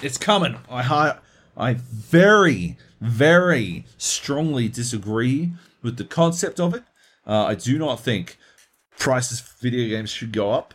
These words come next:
I have seen a lot of people making the argument, uh, that they should go up, that, uh, video game prices are too low. Uh, this is horseshit. It may apply to indie games, uh, but it does not apply to triple A games, which are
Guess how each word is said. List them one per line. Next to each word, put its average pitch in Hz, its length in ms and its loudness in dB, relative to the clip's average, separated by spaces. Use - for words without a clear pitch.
I 90 140 -4
have 104 180 -4
seen 107 340 -2
a 82 60 -6
lot 107 220 -2
of 107 60 -4
people 120 260 -6
making 104 360 -4
the 104 80 -2
argument, 104 400 -4
uh, 98 420 -2
that 95 240 -4
they 98 140 -6
should 156 340 -2
go 165 180 2
up, 202 180 -4
that, 104 200 0
uh, 98 260 -2
video 113 260 -4
game 104 360 -6
prices 107 440 -6
are 90 60 -18
too 127 240 -2
low. 196 460 2
Uh, 98 360 -2
this 104 260 -8
is 92 180 -8
horseshit. 170 580 -4
It 95 100 -8
may 131 160 2
apply 123 360 2
to 107 220 -4
indie 120 280 -2
games, 147 600 -4
uh, 104 320 0
but 107 240 -2
it 92 80 -4
does 135 180 -2
not 131 120 -2
apply 120 320 -2
to 104 160 -14
triple 117 340 -4
A 123 100 0
games, 110 540 -6
which 90 180 -12
are 92 420 -2